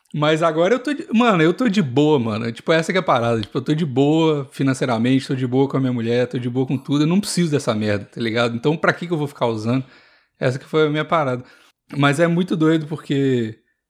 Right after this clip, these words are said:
esse negócio de falar de, de ficar conectado o tempo todo, eu já falei isso aqui várias vezes, mano. Eu não quero, eu tava me tornando um pouco por causa do negócio do covid,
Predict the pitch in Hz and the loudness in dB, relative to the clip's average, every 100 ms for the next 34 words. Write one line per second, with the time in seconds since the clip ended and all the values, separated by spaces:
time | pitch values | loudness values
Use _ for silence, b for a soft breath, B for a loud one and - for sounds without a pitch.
0 | - 127 127 139 143 135 - 131 127 120 | -4 -2 2 4 4 2 2 4 4 0
1 | 120 113 - 113 117 - 110 - 123 - | -2 -4 -6 -6 -8 -2 -2 0 -4 0
2 | 135 123 113 - - 147 180 143 b b | 0 0 -4 -16 -4 0 2 2 b b
3 | b - 151 151 175 175 165 160 170 202 | b -4 0 2 2 0 -2 0 2 2
4 | 156 147 135 113 117 123 143 185 - 156 | 2 2 0 -2 -2 0 0 -2 0 2
5 | 175 180 139 135 151 175 202 202 165 170 | 4 2 0 0 0 0 0 2 2 2
6 | 165 147 - 156 156 - _ _ 151 - | 0 0 0 0 -2 -20 _ _ -4 0
7 | 185 208 208 202 220 226 311 151 165 151 | 2 2 2 2 2 0 0 2 0 -2
8 | 110 | -6